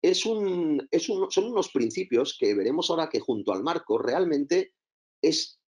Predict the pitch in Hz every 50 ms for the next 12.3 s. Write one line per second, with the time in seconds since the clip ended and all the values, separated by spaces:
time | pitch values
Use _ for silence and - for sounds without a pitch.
0 | _ - 185 - - - - 175 - - - - 151 151 156 147 135 135 127 113
1 | 110 107 147 180 170 160 - 110 - - 98 101 98 - 110 - 101 95 90 127
2 | 127 131 127 120 113 127 131 - - 123 120 104 104 98 - 117 - - 113 101
3 | - - 110 107 101 95 85 - - - - - 98 95 95 - 101 90 - 92
4 | - - - - - - - - - - _ _ _ _ _ _ _ - 113 120
5 | 139 180 240 233 208 202 180 160 151 - 151 127 113 101 - - 101 101 101 101
6 | 113 113 104 107 - - - 117 117 117 113 117 - - - 160 165 165 165 151
7 | 143 135 - 143 135 131 131 - 123 117 - 117 110 - - - 92 80 73 76
8 | 73 76 - - - 110 131 151 - - 113 87 95 90 90 92 101 120 151 160
9 | 165 175 175 165 165 - - _ _ _ _ - 139 147 - - - 143 131 120
10 | - - 165 180 156 - - 127 123 123 127 123 139 156 156 - - 139 127 139
11 | 143 139 139 143 143 135 123 104 110 - - 139 151 151 151 143 127 120 117 -
12 | - 127 123 127 -